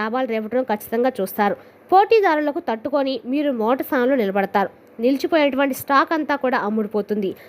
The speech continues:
రైతు సోదరులకు కూడా ఇది చాలా మంచి కాలం అనే చెప్పుకోవాలి. పంట దిగుబడి బాగుంటుంది. అలాగే పాత అప్పులన్నీ కూడా తీరిపోతాయి. పాడి పరిశ్రమ ఉన్న వారికి కూడా పాల ఉత్పత్తి అనేది పెరుగుతుంది, లాభాలు వస్తాయి. అలాగే ఈ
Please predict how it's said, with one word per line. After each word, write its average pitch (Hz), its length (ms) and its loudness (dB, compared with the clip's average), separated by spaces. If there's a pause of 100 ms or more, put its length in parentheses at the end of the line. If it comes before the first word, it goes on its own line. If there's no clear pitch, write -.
(160)
రైతు 370 280 4
సోదరులకు 320 420 2
కూడా 269 200 2
ఇది 277 280 -2
చాలా 262 200 0
మంచి 220 300 -4
కాలం 233 280 -2
అనే 269 120 2 (120)
చెప్పుకోవాలి. 208 460 0 (300)
పంట 370 180 4 (100)
దిగుబడి 330 360 4
బాగుంటుంది. 214 720 -2
అలాగే 262 440 2
పాత 277 360 0
అప్పులన్నీ 262 340 -2
కూడా 240 180 2
తీరిపోతాయి. 208 640 -2 (320)
పాడి 370 300 6
పరిశ్రమ 320 300 0
ఉన్న 269 140 0
వారికి 254 260 0
కూడా 294 180 0
పాల 277 340 -2
ఉత్పత్తి 254 360 -2
అనేది 269 180 0
పెరుగుతుంది, 202 540 0 (280)
లాభాలు 359 440 4
వస్తాయి. 208 480 -2
అలాగే 247 340 0
ఈ 285 100 2